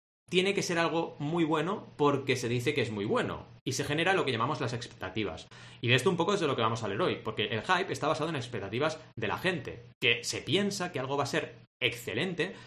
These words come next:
y como luego sea excelente menos uno, ya el gran drama. Y aquí es donde está un poco el concepto, porque hay que pensar que el hype no es simplemente, y esto lo vamos a ver, eh, "me emociono por algo". Es, "me emociono por algo" y luego hay un bluff.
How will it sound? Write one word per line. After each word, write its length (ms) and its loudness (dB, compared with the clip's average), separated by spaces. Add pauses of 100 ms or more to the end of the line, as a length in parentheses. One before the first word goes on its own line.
(120)
y 100 2
como 180 2
luego 200 4
sea 260 0
excelente 480 -2
menos 300 0
uno, 320 0
ya 320 8
el 120 0
gran 280 0
drama. 340 -2 (480)
Y 60 2
aquí 140 4
es 60 6
donde 140 2
está 140 0
un 80 -2
poco 180 4
el 60 2
concepto, 580 -2
porque 400 4
hay 100 4
que 100 -2
pensar 340 -2
que 60 -2
el 100 -4
hype 280 -2
no 200 2
es 420 0
simplemente, 880 0 (320)
y 60 -2
esto 200 -2
lo 60 4
vamos 240 0
a 60 -2
ver, 260 0 (420)
eh, 1040 0
"me 140 2
emociono 420 2
por 140 2
algo". 360 -4 (100)
Es, 340 6
"me 100 2
emociono 400 2
por 140 4
algo" 220 8
y 20 8
luego 160 6
hay 100 4
un 120 0
bluff. 260 0